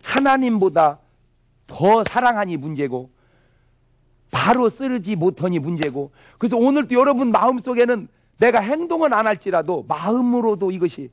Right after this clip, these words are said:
그래서 성경은 마음으로 여자를 보고 음욕을 품으면 이것도 이미 마음에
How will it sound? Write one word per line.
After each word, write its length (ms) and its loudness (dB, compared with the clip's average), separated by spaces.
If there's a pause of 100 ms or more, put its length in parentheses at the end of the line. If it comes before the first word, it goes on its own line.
(140)
그래서 280 -4
성경은 480 -4 (180)
마음으로 880 2 (280)
여자를 420 2
보고 300 -2
음욕을 380 -2
품으면 440 -2
이것도 380 -6
이미 180 0
마음에 540 0